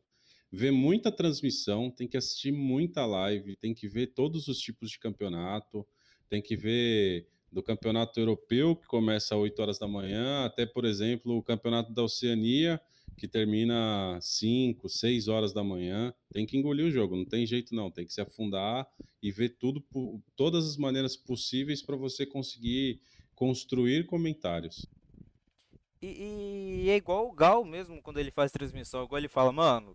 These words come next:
Speaker 2: tamo aqui oito horas por dia", que o pessoal fala que ele é um desempregado que não precisa trabalhar, né, igual ele falou hoje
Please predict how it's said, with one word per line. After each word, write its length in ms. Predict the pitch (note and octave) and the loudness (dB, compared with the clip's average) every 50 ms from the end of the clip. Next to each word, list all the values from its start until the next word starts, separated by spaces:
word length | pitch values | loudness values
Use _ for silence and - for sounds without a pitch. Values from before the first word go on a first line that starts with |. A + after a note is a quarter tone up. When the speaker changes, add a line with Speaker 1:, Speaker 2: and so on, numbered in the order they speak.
| _ _ - | _ _ -2
Speaker 2:
tamo 180 | D3+ D#3+ E3+ | 0 2 4
aqui 320 | E3 D3 - - - F3+ F3 | 2 2 2 -2 -6 -4 -2
oito 380 | E3 F3+ G#3+ A3 _ - G3 | 0 -2 -2 -2 _ -8 -2
horas 300 | F#3 F3+ F#3 F3 F3 - | 0 2 2 2 0 -2
por 240 | _ - E3 D3 C3 | _ -10 -8 -8 -8
dia", 520 | - - A#2 C3+ D#3+ F#3+ G#3+ G3+ D#3+ A#2+ - _ - - - - _ - | -10 -10 -6 -4 0 4 6 8 8 6 4 _ -16 -20 -20 -20 _ -14
que 80 | - | -12
o 40 | - | -6
pessoal 280 | - F#3+ F#3 - G3 G3 | -6 -4 -2 -2 -2 4
fala 260 | - F#3+ G3 G#3 G3+ | 6 8 8 8 8
que 80 | F3+ | 8
ele 80 | G3 G3+ | 8 8
é 60 | G#3 | 8
um 100 | G3+ G3+ | 6 4
desempregado 720 | F3+ E3+ F3 G3+ A#3 A3+ A3+ G#3 F#3+ E3 D#3 F#3 A3 G#3+ A3 | -2 -6 -6 -6 -2 4 8 8 8 10 10 8 8 8 4
que 140 | - A3+ A3 | -4 -4 -4
não 100 | A3 G#3+ | -2 2
precisa 380 | F#3+ G3+ F3 - G3+ G#3+ A3 | 4 4 6 6 4 4 6
trabalhar, 540 | G3+ A#3 A3 G3 F#3+ E3 D#3+ E3+ F3+ F3+ F3 | 8 8 8 10 10 10 12 12 12 12 10
né, 100 | E3+ E3+ | 8 8
igual 140 | E3+ D#3+ E3 | 6 6 6
ele 100 | E3 E3+ | 6 6
falou 480 | - - D#3 D3+ D#3 D#3 D#3+ D3+ D3+ E3 | 6 4 2 4 4 2 2 4 4 4
hoje 380 | F3 E3+ C#3 - A#2+ A2 - | 4 4 2 0 -2 -6 -10